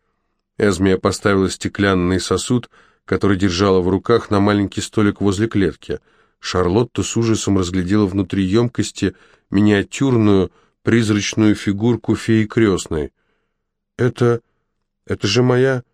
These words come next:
моя бабушка!» воскликнула Шарлотта, чуть не забыв, что притворяется своей дочерью. «Что ты с ней сделала?» Эзмия довольно улыбнулась,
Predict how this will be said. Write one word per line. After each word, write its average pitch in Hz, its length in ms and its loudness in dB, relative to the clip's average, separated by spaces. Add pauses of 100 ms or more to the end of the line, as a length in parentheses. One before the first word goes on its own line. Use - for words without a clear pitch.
(680)
моя 127 300 2
бабушка!» 170 720 0 (240)
воскликнула 98 640 0
Шарлотта, 107 540 0
чуть - 240 -4
не 107 100 2
забыв, 107 460 0
что 90 260 -2
притворяется 92 680 -2
своей 98 260 0
дочерью. 78 560 -4 (380)
«Что - 400 -10
ты 95 120 -4
с - 120 -6
ней 123 120 2
сделала?» 110 680 -2 (420)
Эзмия 90 360 0
довольно 92 400 0
улыбнулась, 95 720 2